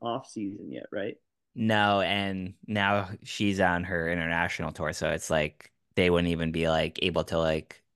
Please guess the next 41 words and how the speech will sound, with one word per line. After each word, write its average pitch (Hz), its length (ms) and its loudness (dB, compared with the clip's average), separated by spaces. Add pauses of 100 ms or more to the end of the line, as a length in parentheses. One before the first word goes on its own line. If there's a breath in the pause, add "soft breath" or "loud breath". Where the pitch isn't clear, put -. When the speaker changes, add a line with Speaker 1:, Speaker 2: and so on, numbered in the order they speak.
(220)
Speaker 2:
just - 320 0 (140)
bunker 90 280 0
down 82 540 2
somewhere 80 480 2
and 76 140 -2
just 76 200 -4
chill 78 300 4
for 76 500 -2
a - 60 -2
stretch - 240 -4
of - 80 -4
time. 78 360 -2 (140)
I'm 127 140 6
sure 143 180 8
he'll 120 140 8
travel 95 580 4 (280 soft breath)
to 104 100 4
see 90 540 2
her 98 140 2
shows 87 500 2
like 87 100 -6
he 90 100 -6
was 82 320 2
already 80 400 2
during 78 240 -2
the 78 80 -6
season, 80 420 0
and 80 100 2
this 78 140 -2
would 85 120 -2
be 78 80 -4
kind 78 180 -2
of 78 80 -6
fun 87 320 0
to 87 80 -8
do, 80 140 -2
like, - 180 -4
international 82 640 0
trips - 320 -6
and - 120 -6
stuff, - 300 -4